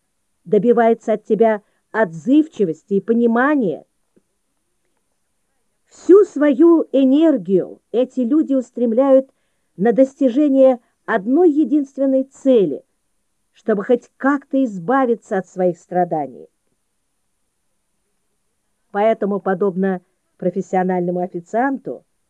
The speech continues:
нужно уметь отключаться. Если официант, пусть даже голодный,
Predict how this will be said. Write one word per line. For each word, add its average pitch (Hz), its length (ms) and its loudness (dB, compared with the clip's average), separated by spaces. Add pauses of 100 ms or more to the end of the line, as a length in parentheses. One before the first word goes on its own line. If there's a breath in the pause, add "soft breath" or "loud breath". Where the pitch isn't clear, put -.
(460)
нужно 302 460 2
уметь 254 460 -2 (260)
отключаться. 190 1120 -8 (1400)
Если 339 440 2
официант, 311 880 -2
пусть 220 200 -4
даже 240 260 0
голодный, 226 760 -2